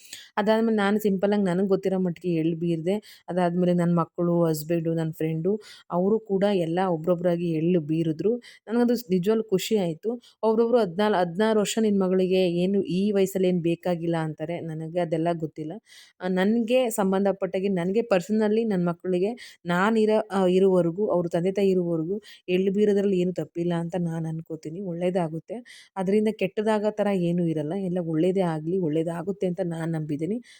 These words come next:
ನಾನ್ ಏನಿದ್ರು ಭಗವಂತನ ಮೇಲೆ ಜಾಸ್ತಿ, ಆ, ನಂಬಿಕೆ ಇರೋದು. ಅದಕ್ಕೋಸ್ಕರ ಭಗವಂತನ ನಂಬಿ ಎಲ್ಲ ಮಾಡೋಕ್ ಹೋಗೋದು. Finally ಎಲ್ಲ ಎಳ್ಬೀರಾಯ್ತು.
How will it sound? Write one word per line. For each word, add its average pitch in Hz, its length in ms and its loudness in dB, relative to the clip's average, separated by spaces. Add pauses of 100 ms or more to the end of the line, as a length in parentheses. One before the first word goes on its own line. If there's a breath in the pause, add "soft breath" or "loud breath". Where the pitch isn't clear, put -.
(140 loud breath)
ನಾನ್ 190 120 -4
ಏನಿದ್ರು 208 300 0
ಭಗವಂತನ 180 540 0
ಮೇಲೆ 175 160 -2
ಜಾಸ್ತಿ, 170 460 -2
ಆ, 165 500 -10
ನಂಬಿಕೆ 170 460 -4
ಇರೋದು. 160 380 -2 (280 loud breath)
ಅದಕ್ಕೋಸ್ಕರ 202 480 -2
ಭಗವಂತನ 185 540 0
ನಂಬಿ 190 260 0
ಎಲ್ಲ 175 260 2
ಮಾಡೋಕ್ 156 340 -2
ಹೋಗೋದು. 151 340 -6
Finally 247 640 -2
ಎಲ್ಲ 214 220 2
ಎಳ್ಬೀರಾಯ್ತು. 180 1000 0